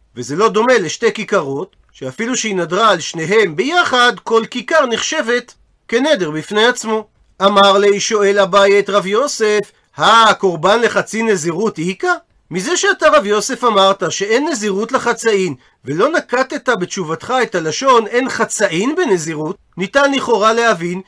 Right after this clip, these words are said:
שבנזירות עצמו אין מציאות של חצאין, ולכן כל איסורי הנזירות נידונים כנדר אחד. אבל כן יש קורבן לחצי נזירות, כגון אם האישה נדרה נזירות ומנתה חמישה עשר יום,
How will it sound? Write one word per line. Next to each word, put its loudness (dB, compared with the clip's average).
שבנזירות 0
עצמו 2
אין 2
מציאות -2
של -2
חצאין, -2
ולכן -2
כל 0
איסורי 0
הנזירות 0
נידונים 0
כנדר 0
אחד. 0
אבל 0
כן 0
יש 0
קורבן 4
לחצי 0
נזירות, -2
כגון 0
אם -2
האישה 2
נדרה 2
נזירות -4
ומנתה 0
חמישה -2
עשר -4
יום, 0